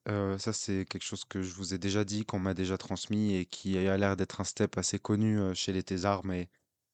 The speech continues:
euh, voilà, euh, lâcher prise sur la qualité optimale de la thèse, faire une très bonne thèse qui a du sens,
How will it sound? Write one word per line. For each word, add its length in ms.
euh, 160
voilà, 320
euh, 200
lâcher 300
prise 380
sur 520
la 180
qualité 600
optimale 540
de 80
la 100
thèse, 320
faire 220
une 120
très 220
bonne 180
thèse 300
qui 160
a 60
du 100
sens, 440